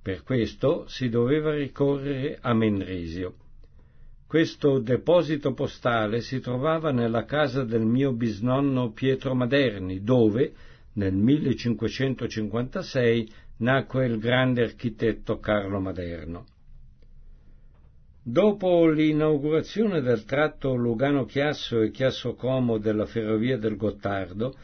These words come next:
il traffico era aumentato parecchio e la posta di Capolago si trasformava da deposito in ufficio contabile, poi diventato ufficio postale di terza classe.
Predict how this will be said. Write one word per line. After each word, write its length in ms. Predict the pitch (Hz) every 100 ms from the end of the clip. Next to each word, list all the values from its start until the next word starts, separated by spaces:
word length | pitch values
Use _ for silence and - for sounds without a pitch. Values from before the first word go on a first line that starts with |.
| - - -
il 220 | 139 139 -
traffico 640 | 208 220 - 156 143 147
era 200 | 156 147
aumentato 720 | 143 143 143 131 151 147 147 143
parecchio 640 | 131 123 104 - - 107
e 20 |
la 140 | 113
posta 420 | 110 165 165 - 151
di 120 | 135
Capolago 680 | 151 - 165 175 196 156 139
si 200 | - 127
trasformava 920 | 139 120 - 135 123 131 123 107 104
da 220 | 95 98
deposito 1080 | 85 85 98 - 104 113 120 147 147 185 - - - - 135
in 180 | 131
ufficio 500 | 156 143 185 196 175
contabile, 800 | 170 180 165 196 185 98 87 80 - - - - -
poi 240 | 110 113 110
diventato 840 | 107 123 165 160 175 175 160 151 -
ufficio 600 | 120 - 180 175 135 127
postale 680 | 180 - - 117 117 117 107
di 260 | 104 98
terza 460 | - 123 107 - 107
classe. 600 | - 95 - - 90 87